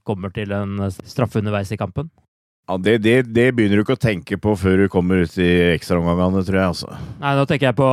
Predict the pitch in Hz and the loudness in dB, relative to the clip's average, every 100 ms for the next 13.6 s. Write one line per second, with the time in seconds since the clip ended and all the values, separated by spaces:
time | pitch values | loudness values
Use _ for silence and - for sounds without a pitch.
0 | 127 120 135 127 131 127 143 156 165 117 | 2 2 0 2 0 0 0 0 0 2
1 | 120 117 139 113 120 107 113 113 107 - | 2 2 0 -2 -2 -2 0 0 -2 -4
2 | 110 110 107 107 107 95 95 110 98 107 | -2 -2 -2 -4 -4 -4 -4 -6 -6 -8
3 | 101 143 151 120 120 120 120 120 123 123 | -4 -4 -4 -2 0 2 2 4 4 4
4 | 120 123 117 120 123 113 117 123 123 110 | 4 6 6 4 2 2 4 4 2 0
5 | 110 113 110 101 92 92 85 87 92 87 | 0 0 0 0 0 -2 -4 -6 -8 -6
6 | 90 92 90 90 92 90 98 98 - 101 | -4 -2 -2 -4 -6 -6 -2 -4 -4 -14
7 | _ - 92 85 85 85 85 87 82 - | _ -8 -4 -4 -4 -4 -6 -8 -14 -14
8 | 80 80 80 95 87 - 175 127 87 87 | -16 -14 -12 -14 -14 -12 -10 -8 -8 -10
9 | 85 92 - _ _ _ _ _ _ _ | -12 -14 -18 _ _ _ _ _ _ _
10 | - - - 92 95 92 92 90 90 92 | -20 -18 -12 -10 -8 -10 -12 -10 -8 -8
11 | 87 - 87 85 95 87 85 80 95 87 | -8 -6 -6 -6 -6 -4 -6 -2 -2 -2
12 | 85 85 - 82 - 87 80 - 92 87 | -4 -8 -10 -10 -10 -10 -10 -8 -6 -6
13 | 87 - _ - - 143 | -8 -20 _ -20 -6 -4